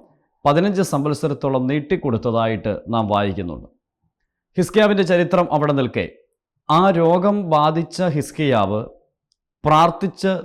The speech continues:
ദൈവസന്നിധിയിൽ പറഞ്ഞ വാക്കുകളാണ് നാം വായിച്ച മൂന്നാം വാക്യം. അവിടെ അദ്ദേഹം ഊന്നിപ്പറയുന്ന തൻ്റെ ജീവിതത്തിൻ്റെ ചില അവസ്ഥകൾ അവിടെ കാണുവാനായിട്ട് കഴിയുന്നു.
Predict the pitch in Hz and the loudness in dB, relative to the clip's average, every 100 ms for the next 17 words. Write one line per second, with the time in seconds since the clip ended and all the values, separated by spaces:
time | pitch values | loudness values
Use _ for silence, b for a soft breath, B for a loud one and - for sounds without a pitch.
0 | 127 147 151 165 180 170 170 160 151 143 | -2 0 0 -2 -2 0 -2 0 -2 0
1 | 143 127 127 127 160 147 151 113 110 98 | 0 2 0 0 -4 -2 0 0 -2 -4
2 | - 113 127 131 117 113 104 120 80 113 | -6 0 0 2 2 2 0 -4 -2 -2
3 | 120 120 110 90 90 90 - _ _ _ | 0 0 0 -2 -4 -10 -16 _ _ _
4 | _ _ _ - 180 202 185 190 190 175 | _ _ _ -2 2 4 4 4 4 2
5 | 180 208 214 190 131 127 127 127 135 - | 4 2 2 2 2 2 0 -2 -4 -10
6 | _ _ _ _ - 151 180 202 214 - | _ _ _ _ 0 2 2 0 -2 -2
7 | 131 147 180 180 190 196 - - 202 202 | -2 0 0 0 0 -2 -2 0 2 2
8 | 214 240 - - 180 185 - 147 147 - | 0 -2 -10 -6 -2 0 0 -2 -2 -2
9 | 156 120 - - 135 143 - 131 123 120 | -2 -2 -4 -8 -2 0 0 0 2 0
10 | 113 104 92 101 92 80 | 0 -2 -2 -4 -6 -8